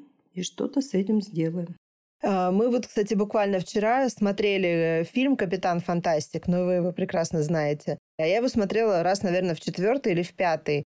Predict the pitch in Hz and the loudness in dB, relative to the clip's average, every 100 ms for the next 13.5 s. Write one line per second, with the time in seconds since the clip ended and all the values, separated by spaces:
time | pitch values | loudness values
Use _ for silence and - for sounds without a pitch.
0 | _ - 175 208 277 208 214 269 - 208 | _ -4 0 0 0 0 0 0 2 2
1 | 208 202 208 196 208 202 180 170 180 196 | 2 0 0 0 2 2 2 0 -2 0
2 | 185 175 170 170 185 - 214 170 170 185 | 0 0 -2 -2 -4 0 0 2 2 2
3 | 165 156 - 156 151 190 320 - 196 170 | 2 0 0 -2 0 0 0 -2 -2 0
4 | 156 _ _ _ 147 160 220 185 175 202 | -2 _ _ _ 0 2 4 2 2 2
5 | 190 170 - - 170 156 151 - - 180 | 2 0 -2 -2 2 2 0 -2 0 2
6 | 156 165 - 226 294 359 - 180 170 151 | 2 0 -2 0 2 0 -2 -2 -2 0
7 | 151 - 175 160 156 - 156 131 - _ | -2 0 0 0 -2 -2 -2 -2 -4 _
8 | - 196 214 214 254 208 165 - 196 202 | -4 0 2 2 2 2 0 -2 -2 0
9 | - 214 240 208 175 151 156 170 165 156 | 0 0 2 2 2 0 0 0 0 -2
10 | 139 - 180 156 139 - _ - 170 214 | -2 0 2 2 0 -4 _ -2 0 2
11 | 311 381 - 175 - 165 - 202 196 208 | 0 -2 -2 -2 0 -4 -2 -2 0 2
12 | 247 339 311 202 170 156 151 175 - - | 2 2 2 2 2 0 0 -2 -4 -2
13 | 226 190 170 151 139 | 0 2 2 0 -4